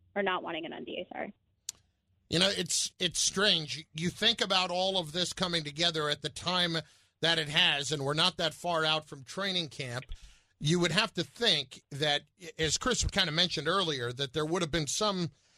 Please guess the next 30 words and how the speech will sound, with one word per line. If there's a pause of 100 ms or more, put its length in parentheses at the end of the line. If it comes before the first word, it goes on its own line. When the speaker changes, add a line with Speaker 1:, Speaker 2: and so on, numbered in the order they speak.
(200)
Speaker 2:
discussion
at
some
point (400)
if
the
impetus
wasn't
there
before
to
settle
and
it
was
there
now. (400)
Or
am
I
just
being
more
of
a
conspiracy
theorist
at
this
point?